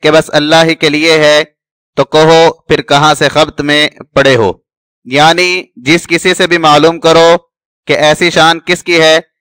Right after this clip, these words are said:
کہ ہر چیز اس کے قابو میں ہے، جو چاہے سو کر ڈالے، اس کا ہاتھ کوئی نہ پکڑ سکے اور اس کی حمایت میں کوئی ہاتھ نہ ڈال سکے اور اس کے قصوروار کو کہیں پناہ نہ مل سکے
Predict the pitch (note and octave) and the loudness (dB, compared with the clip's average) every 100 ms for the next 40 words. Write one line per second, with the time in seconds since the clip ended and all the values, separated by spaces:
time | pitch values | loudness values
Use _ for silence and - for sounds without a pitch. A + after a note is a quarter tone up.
0 | _ _ C#3 B2+ E3 - E3 F3 F3 E3 | _ _ -4 0 0 0 -2 -2 -2 -4
1 | D#3 E3+ D#3 D3+ D3+ E3 D#3 D3+ D3+ D3+ | -2 -4 0 0 0 0 0 0 2 0
2 | _ _ _ _ A2+ C#3 E3+ E3+ D#3+ E3 | _ _ _ _ -2 2 2 2 0 2
3 | E3 D#3+ - - C#3+ D3+ D#3+ D#3 D3+ D#3+ | 0 -2 -4 -4 -2 0 0 0 0 0
4 | D#3+ D#3 _ _ _ C#3+ D3 F3+ E3 D#3 | 0 -4 _ _ _ -4 -2 0 2 2
5 | D#3+ - D#3 D#3+ E3+ D#3 C#3 D3+ D#3 D3 | 2 0 -2 0 -2 -2 -4 -4 -6 -4
6 | D3+ D3+ - _ _ D3+ E3 F#3 E3+ F3 | -2 -2 -6 _ _ 0 2 2 0 -2
7 | F#3 F3+ D#3+ D#3 E3+ F3 E3+ E3+ E3+ _ | -2 -4 0 2 2 0 -2 -2 -2 _
8 | - D#3 D3 D#3+ E3+ D#3+ E3 D3 D3+ D#3+ | -2 0 2 2 0 -2 0 2 0 -2
9 | D3+ D3+ D#3 _ _ _ _ - D3+ E3 | -2 0 0 _ _ _ _ -2 2 2
10 | E3 D#3 E3+ - F3 D#3+ D#3+ E3 D#3+ D3+ | 0 -2 -4 -4 -4 -4 -4 -2 0 2
11 | D#3+ E3 D#3+ D#3+ D3+ _ - D3 D#3+ D#3+ | 2 0 2 2 0 _ -8 -6 -4 -4
12 | D3 D#3+ D#3+ D3 E3 D#3 D3+ D3+ D3+ D3+ | -2 0 -2 -2 -2 -2 -8 -4 -2 -2